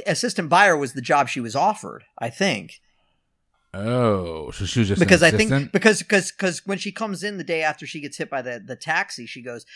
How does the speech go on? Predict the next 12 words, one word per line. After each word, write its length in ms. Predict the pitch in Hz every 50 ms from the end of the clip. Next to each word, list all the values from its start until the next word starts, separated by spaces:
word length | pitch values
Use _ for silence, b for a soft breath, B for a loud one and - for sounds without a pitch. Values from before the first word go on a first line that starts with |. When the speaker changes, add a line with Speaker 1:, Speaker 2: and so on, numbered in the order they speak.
| B B B
Speaker 1:
"Did 120 | - 208
she 140 | - 302 311
say 380 | 285 - - 269 277 277 262 226
anything 360 | 208 254 285 247 - 285 269
about 220 | 247 202 247 254 240
an 80 | 226
assistant 440 | 208 190 - 262 233 - - 208 -
buyer 320 | 180 196 220 247 247 247
position?" 600 | 240 - 240 214 247 254 247 - 262 254 247 254 _ _ _ _ _ _ _ _ _ _ b b b b b b b b
Speaker 2:
Yes. 1040 | - 110 117 117 123 123 127 123 123 120 117 113 107 101 95 90 - - - - - _ _
Okay. 540 | 101 104 92 - - 76 67 65 65 - - _ _ _ _ _ _ _ _ _ _ _ _ _ _ _ _ _ _ _ _ _ _ _ _ _ -
Um. 720 | 98 98 98 98 98 98 98 95 95 95 95 92 90 -